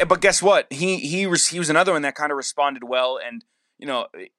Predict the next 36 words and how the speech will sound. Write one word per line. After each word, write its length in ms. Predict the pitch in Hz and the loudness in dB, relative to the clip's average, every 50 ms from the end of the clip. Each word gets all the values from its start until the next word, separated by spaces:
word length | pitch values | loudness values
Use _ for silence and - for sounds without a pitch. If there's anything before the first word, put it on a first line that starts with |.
| - - | -12 -8
a 80 | 139 | -2
lot 180 | 139 147 151 160 | 0 2 4 4
of 120 | 147 131 | 2 2
gu-, 80 | 143 143 - | -2 -4 -4
a 80 | 147 | -2
lot 140 | 151 165 160 | -2 -2 -2
of 80 | 147 139 | -2 -4
Yankee 220 | 147 151 143 143 | -10 -10 -12 -12
fans 260 | 123 147 147 143 131 | -8 -8 -8 -6 -8
would 120 | 143 139 113 | -12 -10 -4
beg 260 | 143 151 175 151 - | -2 -2 -2 -4 -6
for 120 | - 131 | -14 -16
Didi 280 | 113 107 117 117 120 113 | -14 -14 -14 -14 -8 -2
back 240 | 131 131 127 - - | 0 0 0 0 -2
still, 440 | - - - 135 170 139 107 85 95 | -4 -2 2 2 2 2 2 -2 -8
even 160 | 120 127 139 | -16 -14 -10
though 100 | 139 135 | -8 -6
I 60 | 135 143 | -4 -4
don't 100 | 156 151 | -4 -6
even 120 | 143 139 | -6 -6
know 60 | 139 | -6
if 80 | 135 123 | -8 -8
he's 160 | 123 123 127 | -10 -12 -10
in 60 | 135 | -8
the 80 | 135 131 | -8 -6
M 140 | 135 131 131 | -6 -4 -6
L 80 | 127 | -6
B 160 | 120 160 160 | -6 -6 -8
anymore. 420 | 139 113 104 104 104 101 90 - _ _ _ _ _ _ _ _ _ _ _ - | -8 -8 -10 -12 -12 -14 -14 -14 _ _ _ _ _ _ _ _ _ _ _ 0
But, 220 | 123 120 117 - _ | 2 2 2 0 _
you 120 | - 147 143 | -10 -8 -6
know, 200 | 131 120 78 - | -6 -6 -6 -6
so, 440 | - - - 139 131 135 135 131 71 | -6 -2 0 0 0 0 0 -2 -4
you 240 | 107 165 160 156 147 | -6 -6 -4 -4 -4
know, 220 | 139 143 147 147 | -2 -4 -4 -4
there's, 300 | 147 160 156 143 - | -4 -4 -4 -6 -8